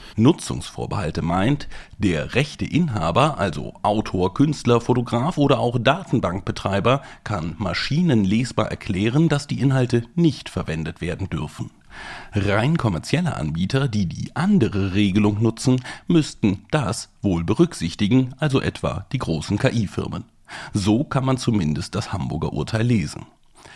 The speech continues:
Müssten die alle gewonnenen Daten aus unrechtmäßig genutzten Werken aus ihren Algorithmen entfernen, würde das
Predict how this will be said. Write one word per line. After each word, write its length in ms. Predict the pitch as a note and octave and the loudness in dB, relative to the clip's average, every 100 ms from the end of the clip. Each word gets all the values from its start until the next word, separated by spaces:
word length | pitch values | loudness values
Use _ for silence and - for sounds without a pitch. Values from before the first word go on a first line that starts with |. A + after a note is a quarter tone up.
| - - | -20 0
Müssten 440 | G2 F#2 - D2+ D2+ | 2 2 0 -4 -2
die 440 | - A2 D3+ - | -2 2 2 2
alle 200 | A#2+ D#3+ | 0 2
gewonnenen 600 | D3+ G#2+ G#2 G#2+ G2 F2+ | 2 4 4 2 2 0
Daten 420 | - D#2+ D2 - A#2+ | 0 -2 -2 0 0
aus 280 | - F#2+ | 0 -4
unrechtmäßig 880 | - C3 D3 C3 - - F#3 - C3+ | 2 4 4 0 -2 0 0 0 -4
genutzten 560 | - - A2 - - E2 | -2 0 0 -2 -2 0
Werken 440 | D#2 F2 G#2+ G#2+ | 0 -2 0 0
aus 360 | G2+ F2+ E2 - | 0 -2 -4 -2
ihren 320 | B2+ A2 G2 | 0 2 0
Algorithmen 560 | - E2+ D#2+ F#2 - B1 | 0 -2 -2 -4 -4 -4
entfernen, 640 | - - B2 D#3+ G#2+ D3 - - - | -4 -2 0 2 4 2 -2 -20 0
würde 320 | F3 D#3+ G#2 | 4 4 2
das 400 | E2 D#2+ - | 0 -4 -4